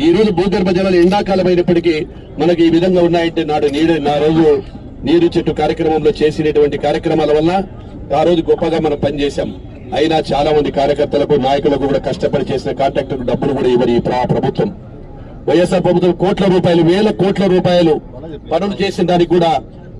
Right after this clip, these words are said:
కక్ష సాధింపు చర్యలు ఆ రోజు మమ్మల్ని అందరూ కూడా ఇబ్బందులు పెట్టారు. ఎంతో మంది కార్యకర్తలు కూడా పోయినారు.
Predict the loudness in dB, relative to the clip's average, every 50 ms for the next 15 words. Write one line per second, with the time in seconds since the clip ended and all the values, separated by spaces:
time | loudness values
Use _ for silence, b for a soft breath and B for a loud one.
0 | -4 -4 -2 -2 -2 -2 -2 -2 0 0 2 2 2 0 0 2 2 2 4 4
1 | 4 4 2 2 2 2 2 2 0 -2 -2 -2 -2 -2 -2 -2 -2 -2 0 0
2 | 0 0 0 0 0 0 0 0 0 0 -2 -4 -4 -2 -2 -2 -2 0 0 0
3 | 0 2 2 0 0 0 -2 -4 -4 -4 -4 -4 -4 -4 -4 -4 -2 -2 0 0
4 | 0 0 0 0 -2 -4 -6 -10